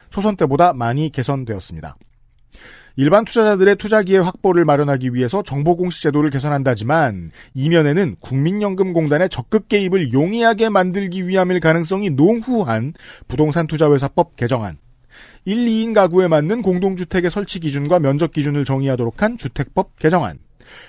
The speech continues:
개발 사업자가 훼손해 놓아서 복구해야 하는 지역의 기준, 기준을 시설물이 없는 녹지까지 확대해서 개발 제한 구역 해제에 수혜를 입는 개발 사업자가 주변 환경까지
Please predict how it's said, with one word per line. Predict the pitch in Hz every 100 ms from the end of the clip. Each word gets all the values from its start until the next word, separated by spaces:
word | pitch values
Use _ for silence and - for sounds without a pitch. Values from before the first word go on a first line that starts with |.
| _
개발 | 123 147 180
사업자가 | 190 185 - 185
훼손해 | 175 196 214 202
놓아서 | 180 165 196
복구해야 | 180 143 - 202 185 196 185
하는 | 180 170
지역의 | 151 156 147 156
기준, | 143 131 160
기준을 | 156 - 127 147 190 95 - - -
시설물이 | - 214 240 214 220
없는 | 127 127 170 170
녹지까지 | 131 117 247 226 208 175
확대해서 | 147 - 117 92 123 170 - _
개발 | 143 156 147
제한 | 151 139
구역 | 139 135 165
해제에 | 147 139 127
수혜를 | - 214 220 202
입는 | 160 139 175 233 -
개발 | - 156 165
사업자가 | 165 151 - 127 170 101
주변 | - 143 214
환경까지 | 202 196 196 170 147 196